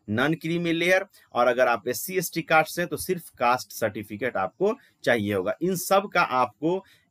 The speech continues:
एक सेट जेरॉक्स कराना है, ठीक है, और एक आपको ओरिजिनल पूरा रख लेना है। उसके बाद दो आपको फोटो रखना है, पासपोर्ट साइज करेंट, और उसके बाद आपको आधार कार्ड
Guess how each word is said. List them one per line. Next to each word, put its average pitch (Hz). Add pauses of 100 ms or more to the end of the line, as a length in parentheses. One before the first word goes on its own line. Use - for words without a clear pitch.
(100)
एक 180
सेट -
जेरॉक्स 117
कराना 156
है, 190 (360)
ठीक 135
है, 196 (200)
और 156 (140)
एक 165
आपको 127
ओरिजिनल 139
पूरा 139
रख 113
लेना 92
है। 85 (320)
उसके 180
बाद 185 (160)
दो 185
आपको 147
फोटो 131
रखना 156
है, 156
पासपोर्ट 135
साइज 147
करेंट, 151 (360)
और 165
उसके -
बाद 143
आपको 127
आधार 120
कार्ड 165